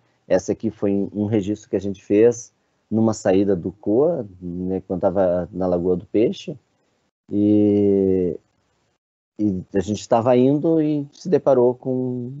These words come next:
com esse indivíduo. Então, é um revis-, um registro incomum,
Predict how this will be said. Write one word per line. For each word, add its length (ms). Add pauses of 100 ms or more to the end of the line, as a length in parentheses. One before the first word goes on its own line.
(120)
com 200
esse 200
indivíduo. 480 (720)
Então, 200
é 100
um 200
revis-, 480
um 340
registro 480
incomum, 500